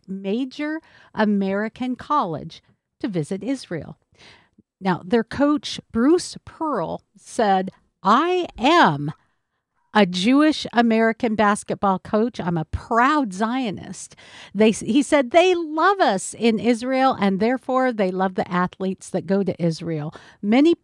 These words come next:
players during this, by the way, uh, folks, were baptized in the Jordan River.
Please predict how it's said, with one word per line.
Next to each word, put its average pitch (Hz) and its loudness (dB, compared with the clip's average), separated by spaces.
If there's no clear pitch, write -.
players 294 -2
during 262 -4
this, 254 -4
by 247 -4
the 247 -6
way, 240 -4
uh, 196 -10
folks, 240 -2
were 190 -4
baptized 220 -4
in 190 -2
the 170 -2
Jordan 196 -4
River. 202 -2